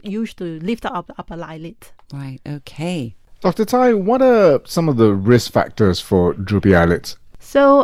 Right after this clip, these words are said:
Speaker 1: uh, there's a few risk factors of droopy eyelids. Um, first, we commonly seen is, uh, patient when you get older.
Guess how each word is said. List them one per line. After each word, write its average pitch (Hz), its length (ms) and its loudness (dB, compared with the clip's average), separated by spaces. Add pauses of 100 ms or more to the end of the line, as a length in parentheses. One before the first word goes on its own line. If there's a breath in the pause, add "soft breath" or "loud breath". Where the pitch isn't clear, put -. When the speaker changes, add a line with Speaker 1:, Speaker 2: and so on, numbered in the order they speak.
Speaker 1:
uh, 196 540 0
there's 220 240 -2
a 240 80 0
few 339 200 -4
risk 302 240 -4
factors 220 440 -2
of 175 100 -4
droopy 185 260 -4
eyelids. 170 460 -4 (340 loud breath)
Um, 190 460 -2
first, 320 320 0
we 196 60 -4
commonly 202 420 -2
seen 226 480 0
is, - 260 -8
uh, 160 320 -10 (120)
patient 202 320 -2
when 175 100 -4
you 160 60 -10
get 190 240 -6
older. 202 460 0